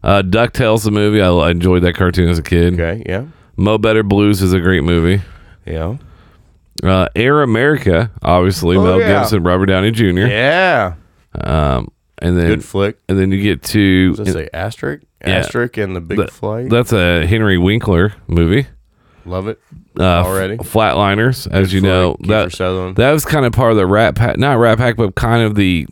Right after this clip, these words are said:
Speaker 1: the cool kids, 'cause you got, it's Joe Schumacher movie.
Speaker 2: Look at that cast.
Speaker 1: Sutherland, Julia Roberts, William
Speaker 2: William
Speaker 1: Baldwin, Oliver Platt, and then Kevin Bacon.
Speaker 2: That's a great movie.
Speaker 1: Uh,
Speaker 2: Wow.
Speaker 1: and then I
Speaker 2: The two Jakes, Jack Nicholson and Jack
Speaker 1: Yep,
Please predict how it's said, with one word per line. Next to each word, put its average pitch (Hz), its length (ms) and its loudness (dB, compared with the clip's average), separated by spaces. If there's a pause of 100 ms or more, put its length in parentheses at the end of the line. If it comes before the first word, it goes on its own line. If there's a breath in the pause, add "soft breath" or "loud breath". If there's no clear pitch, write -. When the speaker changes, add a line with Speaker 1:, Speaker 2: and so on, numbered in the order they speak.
Speaker 1:
the 85 160 -4
cool 113 280 2
kids, 110 340 2
'cause 98 180 -2
you 92 100 2
got, 73 100 2
it's 90 120 -2
Joe 120 280 2
Schumacher 107 540 0
movie. 95 420 2
Speaker 2:
Look 285 160 -2
at 403 60 0
that - 180 -4
cast. 135 680 -8
Speaker 1:
Sutherland, 117 760 0 (120)
Julia 98 300 2
Roberts, 113 540 2
William 92 220 2
Speaker 2:
William 113 120 2
Speaker 1:
Baldwin, 120 460 2
Oliver 92 540 2
Platt, 113 540 0
and 95 120 0
then 92 120 0
Kevin 101 360 0
Bacon. 107 480 -2
Speaker 2:
That's 185 200 -2
a 143 80 -2
great 90 580 -8
movie. 101 420 -6 (420 soft breath)
Speaker 1:
Uh, 87 300 2
Speaker 2:
Wow. 95 300 -10 (260)
Speaker 1:
and 98 160 0
then 92 340 0 (100)
I 107 140 -2 (360)
Speaker 2:
The 90 180 -4
two 107 200 -10
Jakes, 95 680 -14
Jack - 320 -16
Nicholson 101 720 -18
and 87 560 -16
Jack - 100 -14
Speaker 1:
Yep, 131 200 -2